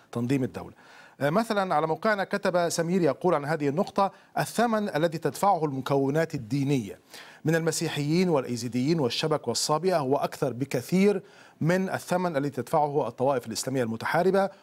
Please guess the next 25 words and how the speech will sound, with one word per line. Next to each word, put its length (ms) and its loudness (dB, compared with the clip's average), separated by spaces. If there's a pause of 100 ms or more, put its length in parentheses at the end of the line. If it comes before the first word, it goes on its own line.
(120)
وذلك 360 0
لأن 180 0
هذه 220 0
المكونات 600 -2
لا 60 -2
ناقة 260 0
لها 220 0
ولا 320 2
جمل 380 0 (260)
في 80 0
الحروب 340 2
الإسلامية 640 2
الإسلامية، 760 0 (200)
كما 220 0
أن 100 -2
وجودها 720 2
أصبح 400 -2
مهددا 720 0
بالانقراض 600 2 (300)
بسبب 260 2
هذه 260 0
الحروب". 320 -10 (680)
آه، 200 2
حسني 320 0
رجب 260 0